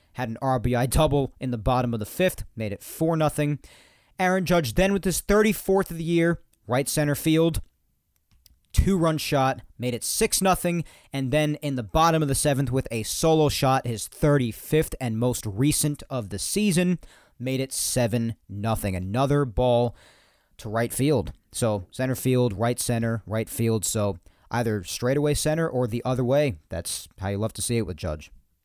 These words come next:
All these years we've had the privilege of watching him, he always hits it to all fields, and a lot of the time we see him hit the other way, and we saw a lot of that with this three-homer game. Again, his second this season, so that is awesome.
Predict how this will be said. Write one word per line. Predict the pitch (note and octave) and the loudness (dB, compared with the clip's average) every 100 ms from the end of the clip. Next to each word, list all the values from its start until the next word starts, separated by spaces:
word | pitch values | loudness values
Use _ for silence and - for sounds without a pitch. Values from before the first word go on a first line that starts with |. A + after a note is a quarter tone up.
| _ - - _ | _ -20 -20 _
All | - F#2 | -6 -4
these | A2 A#2 G#2 | 0 0 0
years | C3 G#2+ | 0 2
we've | A#2 A2 | 0 0
had | A#2 | 0
the | G#2 | 0
privilege | B2+ B2+ A#2 B2 A#2 | 0 0 -2 -4 -4
of | G2+ | -2
watching | B2 C3 C3+ | -2 0 -2
him, | C#3 A#2+ | -2 0
he | G#2 G2 F#2 | -2 -4 -4
always | G#2 A2 - | -2 -2 -4
hits | A2+ - | -6 -6
it | A2 | -8
to | G#2 | -8
all | - A2+ A#2+ | -6 -4 -4
fields, | - A#2+ B2 B2+ G2 | -2 -2 0 -2 -4
and | - F#2+ F2+ E2+ E2 - _ - | -6 -4 -4 -6 -8 -14 _ -10
a | |
lot | F2 F#2+ A#2 | -6 -2 -2
of | A2 | 0
the | |
time | B2+ A#2 | 0 0
we | G#2+ | 0
see | - G#2+ | -2 -4
him | G2+ | -4
hit | - | -6
the | G2 | -6
other | F#2 F#2+ | -6 -2
way, | A2+ A#2 G2+ _ _ | 0 0 -2 _ _
and | - E2 | -10 -8
we | F2 | -4
saw | G2+ F#2+ | -2 -2
a | |
lot | G2 G#2 G2 | -2 -2 0
of | |
that | F#2+ F2 | -2 -6
with | G2 | -4
this | G2 | -4
three-homer | - G#2 F#2 F#2+ F#2 | -2 -4 -4 -4 -4
game. | F2 F2+ E2+ | -6 -8 -6
Again, | F2+ F#2 | -6 -6
his | F2 | -4
second | - - A2 - A2 A2 - - | -4 -2 -2 -2 -4 -4 -8 -6
this | G2 G2 - - | -2 -2 -4 -8
season, | - G2 F2+ F#2 F2 | -8 -4 -4 -4 -6
so | D#2 | -4
that | F#2 F#2+ - | -4 -4 -6
is | F2 D#2 D#2 - _ _ _ _ - | -10 -8 -10 -12 _ _ _ _ -4
awesome. | F#2 - D2 | -4 -4 -8